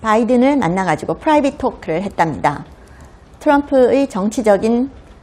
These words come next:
힘이 너무나 세기 때문에 다른 전략이 필요하다.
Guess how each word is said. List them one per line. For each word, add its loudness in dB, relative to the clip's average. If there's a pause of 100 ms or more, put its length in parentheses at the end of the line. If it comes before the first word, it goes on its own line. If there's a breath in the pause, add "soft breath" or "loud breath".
(200)
힘이 2
너무나 2
세기 2
때문에 -2 (1080)
다른 4
전략이 -2
필요하다. -2